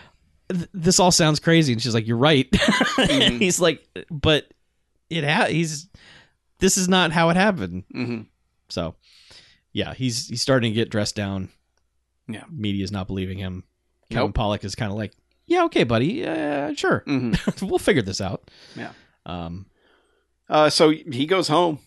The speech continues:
Speaker 1: Mm-hmm.
Speaker 2: and he's just like, "Well, shit." And they, uh, and he's,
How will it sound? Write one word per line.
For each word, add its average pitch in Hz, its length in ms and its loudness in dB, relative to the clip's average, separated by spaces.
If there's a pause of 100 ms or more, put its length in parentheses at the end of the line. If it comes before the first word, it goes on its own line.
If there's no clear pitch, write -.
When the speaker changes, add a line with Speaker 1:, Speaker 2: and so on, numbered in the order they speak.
(160)
Speaker 1:
Mm-hmm. 135 280 -6 (140)
Speaker 2:
and 107 340 -6
he's 104 160 -12
just 104 180 -10
like, 92 220 -12
"Well, 104 160 -16
shit." 117 460 -2 (160)
And 113 240 -6
they, 117 220 -2
uh, 110 220 -4
and 120 280 -2
he's, 131 380 -2